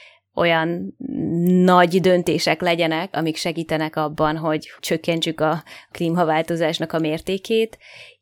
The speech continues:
így van szavazatunk,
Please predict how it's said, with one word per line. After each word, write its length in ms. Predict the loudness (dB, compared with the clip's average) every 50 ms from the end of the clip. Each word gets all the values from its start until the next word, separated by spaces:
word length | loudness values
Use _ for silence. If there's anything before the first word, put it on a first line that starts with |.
| _ _ -8
így 500 | -6 -4 -4 -4 -4 -6 -8 -12 -14 _ _ _ _ _ _ _ _ _ _ _ -12
van 380 | -4 2 4 4 4 4 2
szavazatunk, 1000 | -2 -2 -2 0 0 0 -2 -4 -4 -6 -6 -6 -6 -6 -6 -8 -10 -16 -20 -20